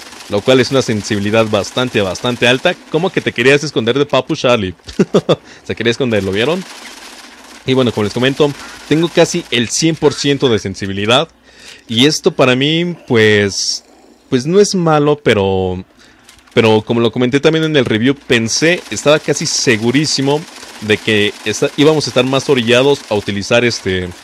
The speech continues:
algún tipo de mando, de control, específicamente el, el mando del Nvidia Shield Tablet. Así como que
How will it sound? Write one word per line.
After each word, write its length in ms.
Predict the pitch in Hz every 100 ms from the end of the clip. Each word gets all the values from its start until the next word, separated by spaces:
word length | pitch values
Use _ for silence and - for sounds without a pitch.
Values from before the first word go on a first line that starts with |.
| - -
algún 260 | - 110 123
tipo 300 | 131 - 117
de 100 | 98
mando, 480 | 107 143 143 139 131
de 120 | 101
control, 460 | 101 95 - 139 -
específicamente 840 | 98 - 104 120 131 117 110 110
el, 240 | 101 95 85 - -
el 160 | - 101
mando 360 | 107 120 127 113
del 220 | 98 95
Nvidia 300 | 107 117 104
Shield 260 | - 101 98
Tablet. 400 | 131 139 143 156 - - -
Así 220 | 92 139
como 240 | 151 185 165
que 460 | - 120 107 104